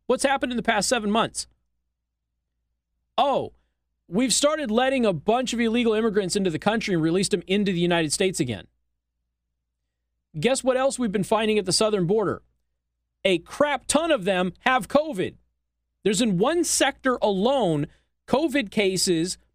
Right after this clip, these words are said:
among illegal border crossers are up nine hundred percent.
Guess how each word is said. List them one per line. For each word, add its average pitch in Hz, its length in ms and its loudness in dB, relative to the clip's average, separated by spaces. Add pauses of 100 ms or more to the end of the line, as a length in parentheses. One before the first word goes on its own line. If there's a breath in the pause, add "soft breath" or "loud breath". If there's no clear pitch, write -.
(120)
among 190 340 2
illegal 233 460 2
border 220 320 0
crossers 170 520 0
are 170 200 0
up 214 200 0
nine 254 520 2
hundred 254 480 0
percent. - 680 -2